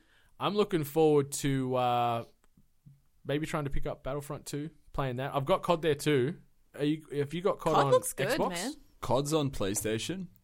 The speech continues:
Speaker 1: Okay, I've got it on Xbox.
Speaker 3: Battlefront's on Bone.
Speaker 1: Okay. Well, I'm gonna get Battlefront on Bone as well.
Speaker 3: Yeah, we'll, we'll
Speaker 1: Maybe we'll try and sync up later end of
Speaker 3: Why
Speaker 1: this
Speaker 3: don't you,
Speaker 1: week to
Speaker 3: uh,
Speaker 1: play
Speaker 3: why don't
Speaker 1: together.
Speaker 3: you, why don't you get, do you have a Bone?
Speaker 2: I do.
Speaker 3: Why don't you get, uh, Battlefront on Bone, Ali, and we
Speaker 2: Oh.
Speaker 3: can maybe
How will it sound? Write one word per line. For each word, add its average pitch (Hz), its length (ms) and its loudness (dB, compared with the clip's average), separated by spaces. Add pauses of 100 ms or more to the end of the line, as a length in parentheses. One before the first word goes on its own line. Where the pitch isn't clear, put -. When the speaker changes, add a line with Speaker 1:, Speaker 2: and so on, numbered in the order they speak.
(300)
Speaker 1:
Okay, 92 240 -16
I've 98 120 -12
got 101 100 -8
it 90 60 -12
on 85 80 -16
Xbox. 87 360 -16
Speaker 3:
Battlefront's 95 540 -4
on 85 200 -6
Bone. 67 380 -10 (300)
Speaker 1:
Okay. - 180 -20 (260)
Well, 110 140 -2
I'm 131 120 0
gonna 117 180 -4
get 104 240 -8
Battlefront 107 360 -4
on 95 80 -8
Bone 95 220 -8
as 92 100 -14
well. 90 220 -14
Speaker 3:
Yeah, 117 240 4
we'll, 98 160 -2
we'll 107 240 -2
Speaker 1:
Maybe 156 160 0
we'll 170 100 2
try 156 260 4
and 131 100 -2
sync 147 240 -2
up 139 180 -2 (160)
later 131 480 2
end 127 220 -6
of - 20 -2
Speaker 3:
Why - 80 2
Speaker 1:
this 196 80 2
Speaker 3:
don't 190 80 4
you, 196 60 6
Speaker 1:
week 190 80 6
to 180 40 6
Speaker 3:
uh, 180 60 4
Speaker 1:
play 175 120 6
Speaker 3:
why 180 40 2
don't 185 100 0
Speaker 1:
together. 180 180 0
Speaker 3:
you, 175 180 -4
why 160 120 -4
don't 170 100 -2
you 165 80 -6
get, 160 240 -6 (500)
do 135 120 -2
you 147 100 4
have 147 120 0
a 143 60 -4
Bone? 151 320 -4 (720)
Speaker 2:
I 233 80 -6
do. 247 480 -6
Speaker 3:
Why 117 80 -6
don't 135 60 -2
you 139 60 -2
get, 139 200 -6
uh, 135 180 -6
Battlefront 120 360 -8
on 110 80 -6
Bone, 107 340 -6
Ali, 78 200 -10
and 87 120 -6
we 95 60 -2
Speaker 2:
Oh. - 60 -6
Speaker 3:
can 101 200 -4
maybe 107 340 0